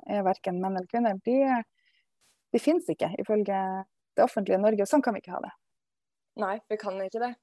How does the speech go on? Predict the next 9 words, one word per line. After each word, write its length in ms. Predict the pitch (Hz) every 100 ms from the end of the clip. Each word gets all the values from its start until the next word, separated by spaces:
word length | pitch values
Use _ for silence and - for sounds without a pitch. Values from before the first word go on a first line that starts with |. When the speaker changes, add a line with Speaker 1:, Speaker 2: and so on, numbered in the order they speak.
| _ _ _ -
Speaker 2:
Det 80 | 262
er 140 | 269
en 200 | 262 254 _ _
så 680 | - - - - 185 196 202 - _ _ _ _
viktig 540 | 190 226 - _ 170 170
sak, 360 | - 175 233 _ - -
og 100 | 226
det 320 | 233 226 233 - _ _ _ _ _ -
er, 120 | -